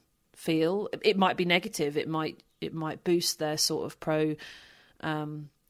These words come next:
Kremlin and, and war against the Ukraine. You, you, I just have, I have no idea what the impact would be. But I think if there was gonna be a significant impact, then sure, it's unfair on these players. But, you know, <laughs> like, it, it's unfair on the Ukrainian players at the moment. It's unfair on the people in Ukraine. It's unfair on the Russian people. It's just,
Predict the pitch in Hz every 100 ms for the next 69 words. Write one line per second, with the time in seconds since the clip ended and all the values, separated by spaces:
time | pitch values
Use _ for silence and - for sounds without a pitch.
0 | - - 170 156 147 156 151 - 156 151
1 | 151 160 156 156 - 160 151 190 185 185
2 | 185 170 196 190 190 185 180 175 175 180
3 | 185 175 175 175 165 170 - 175 165 165
4 | 156 151 233 165 160 165 208 226 - 233
5 | - 190 175 170 165 - - - - 180
6 | 170 170 165 170 180 156 160 196 190 -
7 | 156 160 156 - 202 - - 180 180 220
8 | 185 185 185 175 226 214 226 226 208 190
9 | 190 175 - - 185 - - - - -
10 | - - 240 - 180 190 202 180 175 208
11 | 185 175 170 160 160 196 190 190 190 190
12 | 190 185 175 180 180 180 196 202 123 -
13 | 147 151 156 151 156 156 175 165 170 175
14 | 180 190 226 269 156 143 - 165 160 185
15 | 175 175 170 180 - 170 165 160 160 143
16 | 113 110 170 - 175 -